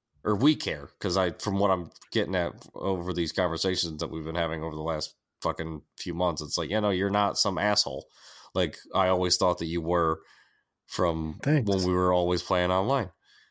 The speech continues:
Speaker 1: You know, I was like, "Oh yeah, these are my asshole friends." I always say asshole things, blah, blah, blah. It's like, no, we're actually people that care. In our own fucked up sort of ways, we show each other that we care. But in terms of, like, how we are to,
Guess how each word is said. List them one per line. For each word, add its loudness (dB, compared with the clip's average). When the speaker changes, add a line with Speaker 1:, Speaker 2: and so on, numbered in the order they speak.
Speaker 1:
You 0
know, 2
I 4
was 2
like, 2
"Oh 6
yeah, 4
these 2
are 0
my 2
asshole 4
friends." 2
I 2
always 2
say 0
asshole 2
things, 0
blah, 2
blah, 0
blah. 2
It's -2
like, 0
no, 2
we're 2
actually 4
people -4
that 0
care. 0
In 4
our 8
own 6
fucked 4
up 6
sort 4
of 2
ways, 4
we 2
show 4
each -2
other 2
that 2
we -2
care. -2
But 2
in 0
terms 2
of, -2
like, 4
how 4
we 2
are 6
to, -6